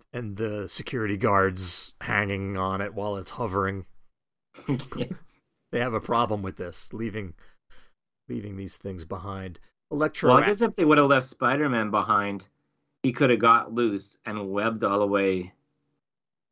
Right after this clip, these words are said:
Speaker 2: to the F F and, and then stopped them. So
Speaker 1: Yeah, they should have
Speaker 2: they had to bring him along.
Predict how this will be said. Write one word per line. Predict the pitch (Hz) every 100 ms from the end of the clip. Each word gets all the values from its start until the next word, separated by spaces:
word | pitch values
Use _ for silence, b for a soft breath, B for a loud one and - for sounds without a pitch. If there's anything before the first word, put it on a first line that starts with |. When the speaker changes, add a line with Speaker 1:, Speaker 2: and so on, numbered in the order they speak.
| _ _ _ _ _ _ _ _ _ _
Speaker 2:
to | 101
the | 101
F | 95 107 120
F | 113 95 - 107
and, | 92 92 -
and | 92
then | 85 82
stopped | 80 - 78 -
them. | - 80 - -
So | - - - - _ _ _
Speaker 1:
Yeah, | 139 120
they | 151
should | - 339
have | -
Speaker 2:
they | 101
had | 113 120
to |
bring | 113 131
him | 120
along. | 113 120 131 85